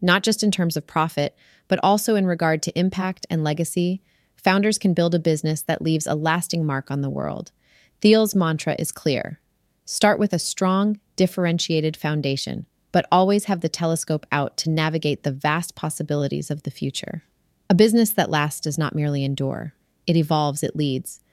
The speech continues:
It sets the pace for others to follow. As we wrap up this episode, let's reflect on the key insights from zero to one.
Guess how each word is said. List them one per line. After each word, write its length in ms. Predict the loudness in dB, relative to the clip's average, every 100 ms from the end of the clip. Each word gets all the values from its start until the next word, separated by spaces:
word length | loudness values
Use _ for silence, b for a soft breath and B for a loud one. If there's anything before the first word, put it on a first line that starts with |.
| _ -4
It 100 | 2
sets 240 | 2 2
the 100 | -4
pace 280 | 0 -2 -2
for 140 | -4
others 240 | -2 -2 -6
to 80 | -6
follow. 520 | -4 -2 -4 -6 -10 _ _ _ 0
As 160 | 2 4
we 100 | 4
wrap 240 | 4 2
up 120 | 0
this 180 | -2 0
episode, 480 | 0 -2 0 0 2
let's 220 | 0 0
reflect 380 | -2 0 -2 0
on 120 | -2
the 80 | -2
key 300 | -2 0 0
insights 600 | 2 0 0 0 -2 -4
from 220 | -2 -2
zero 320 | 0 0 0
to 140 | 0 -2
one. 420 | -2 -4 -6